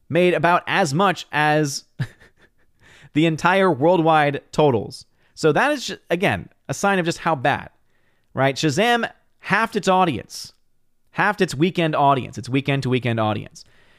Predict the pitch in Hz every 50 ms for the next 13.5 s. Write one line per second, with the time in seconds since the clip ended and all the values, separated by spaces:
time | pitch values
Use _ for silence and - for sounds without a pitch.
0 | _ _ _ _ _ _ - 170 185 190 247 294 320 - 240 220 180 170 170 170
1 | - - - 175 175 175 165 156 160 151 147 - 165 147 147 147 139 123 131 135
2 | 139 143 - 143 139 131 - - - - 127 117 117 117 113 - 190 202 190 165
3 | 185 170 165 147 - - 147 160 160 - 165 151 147 143 131 - 147 143 139 143
4 | 139 - 131 123 127 127 123 120 117 113 104 - - 214 190 160 - - 135 123
5 | 120 113 113 - - - 262 220 127 - - - _ _ _ _ _ _ _ _
6 | _ _ _ - - 165 156 156 151 151 - 127 120 165 196 226 226 - 160 170
7 | 165 151 - 175 175 165 156 143 143 127 - 196 190 160 151 147 - - 135 143
8 | 160 160 156 - - 156 156 - - 151 139 135 - 135 131 135 131 131 127 120
9 | 127 131 151 160 151 147 143 147 143 123 127 117 - 127 - - - 131 127 117
10 | - 117 107 131 151 - - - 127 123 113 - 123 120 117 - - 196 233 220
11 | 190 196 190 226 - - _ _ _ _ - 127 123 117 120 120 117 110 131 123
12 | 113 131 120 113 - 123 123 117 117 117 110 - 117 120 110 - 110 107 110 -
13 | 214 233 220 202 - 208 196 185 180